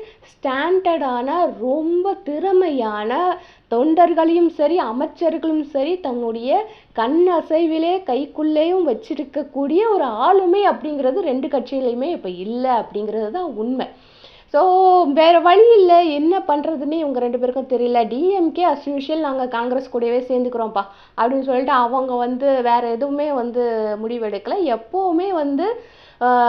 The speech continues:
மத்தியில தேர்தல் நடக்கும் பொழுது டி எம் கே வந்து காங்கிரஸ் கூட தான் சேருவாங்க. அதே மாதிரி தான் இந்த தடவையும் சேர்ந்திருக்காங்க. So வாட்பா-, வேட்பாளர்களை வந்து இன்னும் வந்து அறிவிக்கல.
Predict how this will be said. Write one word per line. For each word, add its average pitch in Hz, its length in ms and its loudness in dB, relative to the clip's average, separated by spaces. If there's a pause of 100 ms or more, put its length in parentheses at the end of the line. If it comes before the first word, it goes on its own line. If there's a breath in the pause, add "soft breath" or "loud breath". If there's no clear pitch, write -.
(100)
மத்தியில 285 520 0
தேர்தல் 254 400 0
நடக்கும் 233 280 -4
பொழுது 226 320 -2
டி 302 140 -4
எம் 262 220 -2
கே 247 160 0
வந்து 233 500 0
காங்கிரஸ் 226 420 -4
கூட 214 160 -4
தான் 214 260 -4
சேருவாங்க. 208 420 -2
அதே 349 400 0
மாதிரி 302 260 0
தான் 339 140 0
இந்த 254 140 -2
தடவையும் 240 400 -4
சேர்ந்திருக்காங்க. 226 640 -2 (420 loud breath)
So 311 120 -2 (100)
வாட்பா-, 311 640 4
வேட்பாளர்களை 330 640 2
வந்து 285 260 0
இன்னும் 311 320 0
வந்து 277 280 0
அறிவிக்கல. 269 600 2